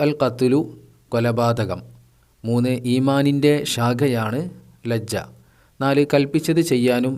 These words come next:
നിരോധിച്ചത് ചെയ്യാതിരിക്കാനും ക്ഷമ വേണം. അഞ്ച്, കേട്ടതെല്ലാം പറയുന്നതും ശരിയല്ല. ആറ്, കൽബിന് രോഗം വരാതെ സൂക്ഷിച്ചാൽ നമുക്ക് വിജയിക്കാൻ കഴിയും.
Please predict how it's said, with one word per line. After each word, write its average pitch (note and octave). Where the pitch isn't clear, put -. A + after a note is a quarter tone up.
നിരോധിച്ചത് B2+
ചെയ്യാതിരിക്കാനും A#2
ക്ഷമ C3
വേണം. G2
അഞ്ച്, B2
കേട്ടതെല്ലാം B2+
പറയുന്നതും A2+
ശരിയല്ല. G2
ആറ്, A2+
കൽബിന് C#3
രോഗം C3
വരാതെ A#2+
സൂക്ഷിച്ചാൽ A2+
നമുക്ക് A2
വിജയിക്കാൻ C3
കഴിയും. G2